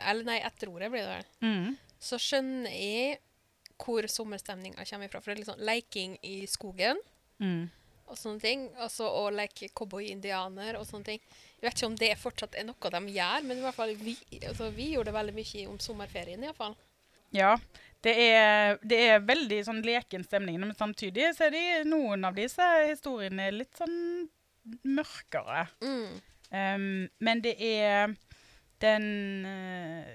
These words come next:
Speaker 2: den skogsverden, sant? Den du ser for deg når du går inni, og du får lyset gjennom bladene som treffer bakken, og, eh, der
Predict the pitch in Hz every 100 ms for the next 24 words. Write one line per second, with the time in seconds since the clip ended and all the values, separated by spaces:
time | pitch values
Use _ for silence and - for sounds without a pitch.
0 | 160 208 190 - 277 - - - 214 208
1 | 180 170 165 165 165 165 185 - 233 -
2 | 208 190 196 190 175 202 190 - 214 220
3 | - 175 185 185 185 175 180 180 190 -
4 | - _ - - - _ 196 202 196 175
5 | 185 185 185 190 196 190 180 - 175 170
6 | 175 175 170 170 175 175 160 156 - 170
7 | 185 - 165 165 - - 143 156 143 160
8 | 151 156 156 156 - 151 147 156 151 175